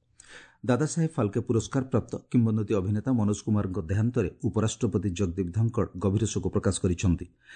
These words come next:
ସେ କହିଛନ୍ତି, ମନୋଜ କୁମାର ତାଙ୍କ ଚଳଚ୍ଚିତ୍ରରେ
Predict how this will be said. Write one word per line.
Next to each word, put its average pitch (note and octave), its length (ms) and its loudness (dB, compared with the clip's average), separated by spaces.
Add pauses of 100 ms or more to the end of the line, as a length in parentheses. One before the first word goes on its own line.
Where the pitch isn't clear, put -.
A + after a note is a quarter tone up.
(120)
ସେ - 140 -6
କହିଛନ୍ତି, A2 460 0
ମନୋଜ G#2 260 0
କୁମାର G2 200 2 (220)
ତାଙ୍କ G2+ 180 2 (120)
ଚଳଚ୍ଚିତ୍ରରେ A2+ 640 2